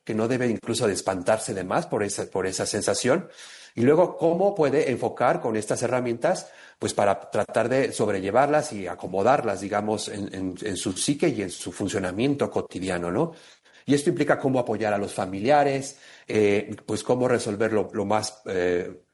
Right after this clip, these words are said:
inmediato, pero también pensar en el futuro, etcétera, ¿no?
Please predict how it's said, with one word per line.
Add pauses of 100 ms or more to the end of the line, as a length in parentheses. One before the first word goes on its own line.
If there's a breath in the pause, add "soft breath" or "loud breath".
(160)
inmediato,
pero
también
pensar
en
el
futuro,
etcétera,
¿no?